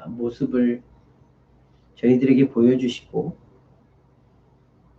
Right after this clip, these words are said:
그것이 그리스도인의 삶이라는 것을 알려주시니 감사함을 드립니다. 하나님이 우리에게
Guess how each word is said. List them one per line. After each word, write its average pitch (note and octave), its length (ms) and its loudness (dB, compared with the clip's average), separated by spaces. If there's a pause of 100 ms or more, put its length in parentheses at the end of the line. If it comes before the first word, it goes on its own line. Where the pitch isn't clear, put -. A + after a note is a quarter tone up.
(140)
그것이 D#3+ 380 6
그리스도인의 F3+ 760 8
삶이라는 F3 680 4
것을 B2 500 -2 (580)
알려주시니 B2+ 1000 0 (340)
감사함을 A2+ 640 -8
드립니다. G#2 420 -18 (1700)
하나님이 F#3 480 2
우리에게 A#2+ 680 2